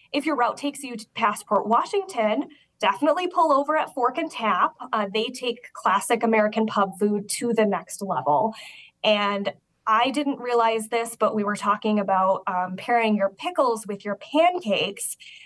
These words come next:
So they have a great sandwich for pickle lovers that features dill pickle aioli, sliced dill pickles, crispy jalapenos, and crumbled croutons, all on top of their signature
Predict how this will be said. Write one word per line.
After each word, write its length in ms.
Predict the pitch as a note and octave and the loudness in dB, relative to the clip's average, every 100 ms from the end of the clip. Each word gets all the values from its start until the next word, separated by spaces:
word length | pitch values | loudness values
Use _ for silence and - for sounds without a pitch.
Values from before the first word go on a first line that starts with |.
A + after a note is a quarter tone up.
| _ - | _ -8
So 300 | - C#4+ A3 | 0 2 4
they 240 | A3+ B3+ | 2 2
have 240 | C4+ B3 A#3+ | 0 -2 -2
a 80 | |
great 320 | A3+ G#3+ A3 - | -2 0 -2 -2
sandwich 480 | A3+ G3+ G3 G3 - | -2 -2 0 -2 -2
for 120 | G#3 | -6
pickle 340 | A3 G#3 G3+ | -4 -2 0
lovers 640 | F#3 F3+ - D#3+ A3 C4+ - - - _ | 2 0 0 -4 -4 -6 -8 -16 -20 _
that 300 | G#3+ A3 F#3+ - | -2 0 0 -2
features 440 | C4+ B3+ A3+ G3+ | -8 -4 -4 -4
dill 340 | - A3+ A#3+ C4 | 0 2 2 0
pickle 320 | C4+ B3 A#3+ | -4 -2 0
aioli, 720 | A3 G#3+ G#3+ G#3 G#3 G3+ G#3 | 2 4 4 2 0 0 -4
sliced 380 | - A#3 A#3 A#3 | -4 -2 -2 -2
dill 160 | A#3+ A3 | -4 -4
pickles, 440 | A3 G#3+ G#3 G#3 | -2 0 0 -2
crispy 440 | - D4 D4 C4 | -2 -2 -2 -2
jalapenos, 680 | B3 A3 A3 A3 G#3 G3+ G3+ - | 2 0 0 -2 -2 -2 -2 -2
and 100 | G#3 | -2
crumbled 380 | - A3+ A3+ A3 | -2 -2 -2 -2
croutons, 540 | G#3 G3 F#3 F#3 G3 - - _ _ | -6 -6 -6 -6 -8 -16 -20 _ _
all 200 | G#3+ A#3 | 2 4
on 120 | A3+ A3 | 2 0
top 260 | G#3+ G3 | -2 -2
of 100 | G3 | -2
their 140 | G3 F#3+ | -4 -4
signature 640 | - G#3+ G#3 G3 G3+ | -4 -2 -2 0 2